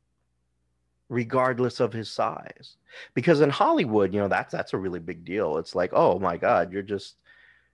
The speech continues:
you're, you're not what we're looking for physically. You're not what we want physically."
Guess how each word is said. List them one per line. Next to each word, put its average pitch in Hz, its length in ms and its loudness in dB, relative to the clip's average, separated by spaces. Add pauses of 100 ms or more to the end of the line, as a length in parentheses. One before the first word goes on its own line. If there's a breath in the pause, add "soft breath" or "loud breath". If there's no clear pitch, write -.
(140)
you're, 104 260 4
you're 101 300 4
not 98 280 2
what 101 120 0
we're 95 140 -4
looking 104 260 -4
for 95 140 -8
physically. 98 500 -2
You're 98 120 -4
not 101 220 -2
what 98 140 -8
we 98 120 -2
want 104 340 -2
physically." 101 480 -4